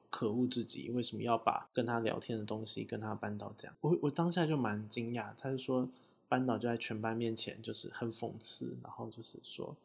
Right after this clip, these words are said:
，“啊，你这么糟，那你还说什么理想啊、未来啊，跟什么，就根本达不到啊之类的。”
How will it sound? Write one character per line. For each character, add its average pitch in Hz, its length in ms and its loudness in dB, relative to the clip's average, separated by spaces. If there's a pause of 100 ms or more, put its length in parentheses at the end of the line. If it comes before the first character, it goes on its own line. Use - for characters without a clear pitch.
(380)
，“啊， 147 120 0
你 131 320 -4
这 139 140 2
么 117 240 2
糟， 110 320 0
那 120 160 0
你 107 100 -4
还 104 180 0
说 120 280 2
什 - 120 -2
么 - 220 -8 (360)
理 110 140 -4
想 - 200 -2 (100)
啊、 - 320 -10 (400)
未 110 160 2
来 - 200 -6
啊， - 200 -8
跟 - 100 -6
什 120 120 -6
么， - 100 -12
就 123 160 -2
根 131 160 0
本 120 100 2
达 104 140 0
不 101 160 -10
到 110 200 0
啊 101 180 -2
之 107 160 -4
类 107 60 -6
的。” - 180 -18